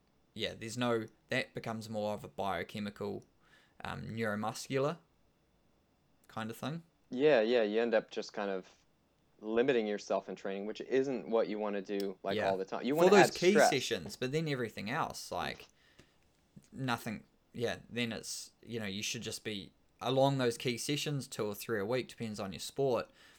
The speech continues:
Speaker 1: You're just doing supportive training. You don't need any food for that.
Speaker 2: Yeah, yeah. So, so how would you, uh, incorporate fasted training? Um, say we're, uh, doing,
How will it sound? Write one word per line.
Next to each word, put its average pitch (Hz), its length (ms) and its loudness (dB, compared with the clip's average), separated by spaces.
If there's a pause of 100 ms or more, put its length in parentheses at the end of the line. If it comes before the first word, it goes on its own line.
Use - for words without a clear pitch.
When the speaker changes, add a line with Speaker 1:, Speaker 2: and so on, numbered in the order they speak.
(240)
Speaker 1:
You're 127 120 0
just 143 160 -2
doing 123 200 0
supportive 104 480 -4
training. 107 420 -4 (260)
You 139 80 -10
don't 117 160 -2
need 98 180 -4
any 87 160 -8
food 87 300 -6
for - 100 -16
that. 87 280 -6 (380)
Speaker 2:
Yeah, 107 240 -4
yeah. 104 300 -2
So, - 380 4
so 185 160 0
how 214 160 4
would 220 120 2
you, 196 280 2
uh, - 100 2
incorporate 107 800 4
fasted 95 420 0 (420)
training? 95 420 -4 (600)
Um, 101 440 -2
say 113 340 4
we're, 107 480 4
uh, 104 380 6
doing, 107 440 0